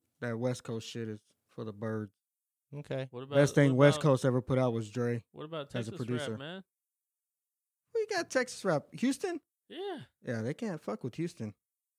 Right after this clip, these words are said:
Speaker 3: Even Li-, I mean, Lil Weezy's not Texas rap, but he's Southern. You
Speaker 1: Uh,
Speaker 3: know?
Speaker 1: he's Louisiana. He's a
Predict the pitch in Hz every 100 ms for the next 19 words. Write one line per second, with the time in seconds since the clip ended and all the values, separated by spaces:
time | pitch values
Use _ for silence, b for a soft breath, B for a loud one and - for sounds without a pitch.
0 | _ _ _ _ _ _ - 143 196 190
1 | 190 - 156 151 143 131 - - 135 139
2 | 143 139 131 131 117 117 147 135 117 123
3 | 120 123 123 123 139 139 131 127 104 101
4 | 127 143 113 107 101 113 117 101 123 117